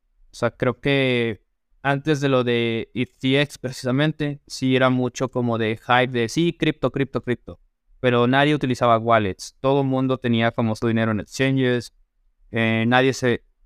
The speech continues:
eh, verificaba los códigos, etcétera. Y ahorita las personas con las que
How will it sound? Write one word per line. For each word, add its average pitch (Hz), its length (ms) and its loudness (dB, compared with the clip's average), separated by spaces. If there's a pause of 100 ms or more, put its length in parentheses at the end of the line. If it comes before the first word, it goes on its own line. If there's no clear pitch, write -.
eh, 117 640 0
verificaba 123 460 2
los 107 180 -4
códigos, 127 560 0
etcétera. 127 500 -2 (800)
Y 131 80 2
ahorita 131 920 2 (800)
las 131 180 0
personas 143 360 -2
con 196 120 2
las 160 100 0
que 120 260 -4